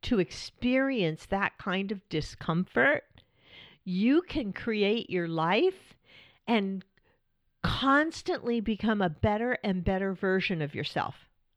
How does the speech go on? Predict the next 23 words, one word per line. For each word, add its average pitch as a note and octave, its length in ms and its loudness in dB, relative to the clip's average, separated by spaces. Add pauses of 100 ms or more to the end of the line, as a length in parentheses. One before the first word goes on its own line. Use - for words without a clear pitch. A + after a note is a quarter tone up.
(600)
This F3+ 440 0
is D4 180 -4
the A#3 80 -2
kind G#3 300 0
of F3 80 -4
discomfort E3 720 -4
that F#3 120 0
I D#3+ 140 -2
teach - 440 -8
my E3 160 -2
certified E3+ 680 0
widow D#3+ 320 0
coaches B3 600 -2
to B3+ 140 0
expect, - 640 -2 (100)
especially A3+ 800 0
while D#3+ 240 6
building F3 520 2
their D3 160 0
business, - 600 -4
building D#3 360 -2
their C#3 120 -4
practice - 640 -2